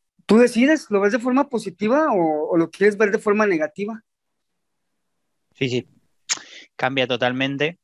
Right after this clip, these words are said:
Speaker 2: cambia totalmente, y ya empezamos a entender, ¿no? Eh, que una señal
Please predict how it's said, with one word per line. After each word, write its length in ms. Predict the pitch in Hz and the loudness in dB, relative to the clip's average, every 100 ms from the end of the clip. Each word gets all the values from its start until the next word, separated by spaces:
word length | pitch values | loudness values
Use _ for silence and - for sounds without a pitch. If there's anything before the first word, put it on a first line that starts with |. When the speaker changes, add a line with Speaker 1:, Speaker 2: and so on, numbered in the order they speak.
| _ _ _ _ _ _ - | _ _ _ _ _ _ -14
Speaker 2:
cambia 260 | - 135 135 | -6 -4 -2
totalmente, 640 | 135 127 131 139 151 160 - | -2 -2 -2 -2 -4 -6 -8
y 200 | - 139 | -8 -6
ya 160 | - | -4
empezamos 420 | 160 151 170 170 143 | -4 -4 -4 -4 -4
a 40 | |
entender, 560 | 135 131 147 170 160 233 _ _ _ _ _ _ | -2 -2 0 2 0 -4 _ _ _ _ _ _
¿no? 300 | 127 147 - _ _ _ _ - | -6 -4 -6 _ _ _ _ -4
Eh, 760 | 123 120 113 110 104 101 - _ _ _ _ _ _ _ _ | -2 -2 -2 -4 -6 -10 -14 _ _ _ _ _ _ _ _
que 340 | - 143 156 - _ _ - | 0 0 0 -6 _ _ -10
una 260 | 156 170 | -4 -2
señal 480 | 156 170 185 202 233 | -2 -4 0 0 -2